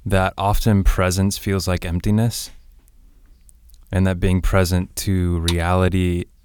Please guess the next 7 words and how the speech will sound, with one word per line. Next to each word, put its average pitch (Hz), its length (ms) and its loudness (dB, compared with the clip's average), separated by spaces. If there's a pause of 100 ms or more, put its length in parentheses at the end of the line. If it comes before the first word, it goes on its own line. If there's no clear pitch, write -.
(140)
is 95 160 -4
often 87 540 -4 (100)
terrifying. 117 640 -4 (160)
It's - 120 -14
that 95 180 -2
existential 90 640 -4
gap. 85 300 -4